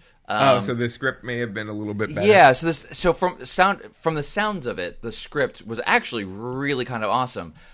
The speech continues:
Speaker 2: Um, let me go back and jump into this. Uh, so the writer said, um,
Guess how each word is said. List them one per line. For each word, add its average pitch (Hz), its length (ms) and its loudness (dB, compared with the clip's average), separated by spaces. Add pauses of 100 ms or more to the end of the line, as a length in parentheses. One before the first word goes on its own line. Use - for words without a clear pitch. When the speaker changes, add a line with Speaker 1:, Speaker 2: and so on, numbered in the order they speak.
(120)
Speaker 2:
Um, 107 600 -2 (560)
let 113 140 -2
me 107 100 -6
go 104 140 -4
back 92 260 0
and 92 120 -10
jump 98 240 -8
into 90 240 -10
this. 85 320 -8
Uh, 101 920 0
so 143 420 2
the 117 180 -6
writer 135 300 2
said, 117 540 0
um, 101 500 -2